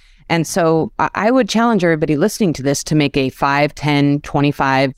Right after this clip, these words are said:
fifty-year movement goal and health goal. And, you know, for us, the, you know, the two things we wanna be able to do when we're eighty is mountain bike and ski. Are those two things gonna look like they look now? No, we'll probably be riding e-bikes.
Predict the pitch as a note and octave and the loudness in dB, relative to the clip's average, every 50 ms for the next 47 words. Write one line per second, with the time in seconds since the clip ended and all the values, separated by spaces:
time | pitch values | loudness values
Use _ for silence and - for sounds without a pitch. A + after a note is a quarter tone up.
0 | _ _ _ - - - D#3 - - - D#3+ D3+ C#3+ C#3 C#3 C#3 C3+ C3+ C3+ C3 | _ _ _ -8 -4 -4 -4 -4 -2 -2 0 2 2 4 4 4 2 2 2 0
1 | B2+ - D#3 D3+ F3+ A3 A3 G#3+ G#3 E3 D3 C3+ - - _ - - D#3 - E3+ | -2 -2 -2 0 2 2 2 2 2 2 0 0 -2 -6 _ -16 -14 -6 -4 -2
2 | C#3+ D3+ D3 D3 E3+ G3 - _ _ _ - - - - - - D3 C3+ A#2+ - | -2 0 0 0 0 0 -2 _ _ _ -20 -20 -20 -16 -6 -2 0 0 0 0
3 | F3 A3+ A#3 - - - C#3 B2+ - C3 D3 D3+ - _ _ _ _ _ _ _ | 0 0 0 0 -2 -4 -4 -2 -2 -2 -4 -6 -8 _ _ _ _ _ _ _
4 | - D#3+ D#3+ D3+ D#3 - - E3+ D#3+ - - G3 - - - F3 F3+ G#3+ A3 - | -2 0 2 2 2 2 0 0 -2 -2 -2 -4 -4 0 0 2 2 0 0 -4
5 | - - - - - - _ - - D3+ E3 D#3 D3 - - D#3 D#3 D3 D3 D3+ | -8 -10 -10 -12 -14 -18 _ -12 -4 0 0 0 2 0 0 0 0 0 0 -2
6 | - - - A3+ A3 - - G#3 G3+ F#3 E3+ F#3+ F3+ E3 E3 D#3+ D#3 C#3+ D#3 D3+ | -4 -2 0 0 0 2 2 2 2 2 2 2 2 2 2 0 0 2 2 2
7 | D3+ D3 C3+ D3+ C#3 C#3+ C3+ C#3 D3+ D3 D3 C#3+ C3+ C#3 - - - D#3+ D3+ D#3 | 2 2 2 0 0 0 0 2 2 2 2 2 -2 -4 -4 -2 -2 0 0 2
8 | D#3+ F3+ G3+ - - D#3+ - - D3 C3+ C#3 D3+ - - D#3+ C#3+ C#3 C#3+ C#3+ - | 2 0 0 0 0 -2 0 0 0 2 2 0 0 0 0 2 2 0 0 0
9 | - - C#3+ B2+ - - - - C#3 C#3+ D#3+ G3+ G3 - - - _ _ - - | -2 -4 -4 -4 -4 -6 -4 -2 0 0 0 0 -2 -4 -10 -20 _ _ -20 -6
10 | - D3+ D#3+ D#3+ F#3 G3 G3+ - - - - A#3+ G#3+ - A#3 A3+ A3+ G#3+ - - | -2 0 0 2 2 0 0 -2 -2 0 0 0 0 2 2 2 2 2 2 0
11 | G#3 F#3 F3 E3 D#3 F3 F3+ - - G3 F3+ - - F3+ F3 D#3+ D#3 D#3 - - | 0 0 0 0 0 0 -2 0 0 -2 -2 0 0 0 2 2 2 0 -2 -2
12 | D3+ D3 C#3+ D#3 E3+ F3+ F#3+ G3 - - D3+ D3 D3 D3 D3+ D#3+ D#3 D3+ D3+ C#3+ | -4 -2 0 2 2 2 2 0 0 0 0 0 2 2 2 2 2 0 -2 -2
13 | - - D#3 D3 C#3 C#3+ C#3+ D3 C#3+ - C#3+ C3+ C3 C3+ C3 C3+ C3 C3 D3+ - | -2 -2 -4 -4 -4 -2 -2 0 0 2 0 0 2 2 0 0 0 0 0 0
14 | F#3+ G3+ - - - - - - - - | 0 0 2 2 0 0 -2 -6 -10 -14